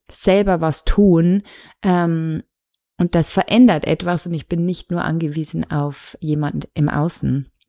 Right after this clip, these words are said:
Genau, und Sicherheit ist eben etwas, was du Schritt für Schritt wieder in dir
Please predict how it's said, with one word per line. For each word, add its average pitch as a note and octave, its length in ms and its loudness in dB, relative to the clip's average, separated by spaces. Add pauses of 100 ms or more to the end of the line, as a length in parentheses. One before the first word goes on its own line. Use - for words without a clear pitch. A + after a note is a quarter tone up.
(460)
Genau, C#3 420 -6
und C#3 140 -6
Sicherheit E3+ 640 -2
ist E3+ 160 -6
eben D#3+ 180 -4
etwas, D#3 520 -6 (680)
was F#3 140 -8
du F#3+ 100 -6
Schritt - 500 -2
für G3+ 120 -2
Schritt F3+ 440 -4
wieder D#3+ 480 0
in E3 180 0
dir E3+ 500 -2